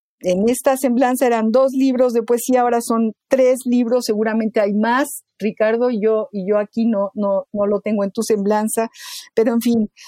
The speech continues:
ha publicado tres libros de poesía, su poesía ha aparecido en publicaciones nacionales y extranjeras,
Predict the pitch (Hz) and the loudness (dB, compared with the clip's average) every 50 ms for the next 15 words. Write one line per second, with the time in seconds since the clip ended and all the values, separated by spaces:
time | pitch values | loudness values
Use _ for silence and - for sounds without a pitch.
0 | - - - - 226 226 - 269 240 233 247 208 - 262 254 269 262 269 269 269 | -12 -4 -2 -2 -2 0 0 0 0 0 0 0 0 2 2 2 2 2 2 0
1 | 269 - 247 247 240 233 220 220 226 220 220 233 220 240 240 233 - 254 254 - | _ 0 0 0 0 0 0 0 0 2 0 0 2 0 -2 0 0 -2 -2 0
2 | - 269 269 294 294 294 311 - - - - 233 185 - 214 220 - - 247 254 | 0 2 2 2 2 0 -2 -4 -6 -6 -6 -4 0 0 0 0 0 0 0 2
3 | 269 247 233 226 226 - 208 196 202 214 - - 254 269 269 262 254 247 - 226 | 2 2 0 0 -2 -2 0 0 0 0 0 0 2 2 2 2 0 0 -2 -2
4 | 208 202 196 - 202 208 - 233 233 233 220 220 214 196 190 - - 185 190 202 | -2 -2 -2 -2 -2 -2 -2 -2 -2 0 0 0 -2 -2 -2 -2 -2 -2 0 0
5 | 208 202 214 220 220 - - 185 - - - 190 180 175 180 - - - 233 247 | 0 0 0 0 -2 -2 -4 -6 -6 -6 -4 -2 -2 -2 -4 -4 0 2 2 2
6 | 262 262 269 269 - | 2 0 -2 -4 -6